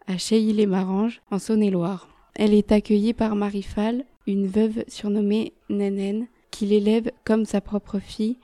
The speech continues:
et la protège des nazis. Dès leur rencontre,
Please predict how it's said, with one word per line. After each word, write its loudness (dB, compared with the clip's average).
et 2
la 2
protège -2
des -2
nazis. -4
Dès 4
leur 4
rencontre, -2